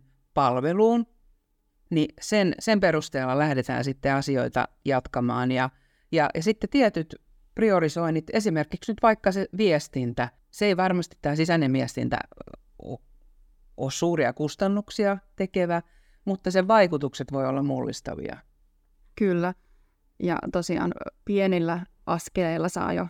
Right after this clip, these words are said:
Speaker 2: isoja muutoksia aikaan. Ja, ö, kyllä korostan tätä samaa asiaa, mitä Paula toi esiin, että viestintä, ihan kun miettii siitä rekrytointiprosessista lähtien ja sitten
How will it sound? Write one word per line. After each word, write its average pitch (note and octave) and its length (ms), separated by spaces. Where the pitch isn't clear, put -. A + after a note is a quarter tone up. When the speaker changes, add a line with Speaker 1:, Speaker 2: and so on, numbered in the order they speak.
Speaker 2:
isoja F3 380
muutoksia D#3+ 640
aikaan. E3 560
Ja, E3 200
ö, - 140
kyllä F3 220
korostan F3 480
tätä E3 180
samaa F#3 440
asiaa, E3+ 320
mitä E3 180
Paula E3 340
toi E3 240
esiin, E3+ 360
että E3+ 140
viestintä, F3 580
ihan G#3 300
kun F3+ 100
miettii F3 380
siitä F3 240
rekrytointiprosessista E3+ 1300
lähtien D#3+ 640
ja D#3+ 220
sitten D#3 420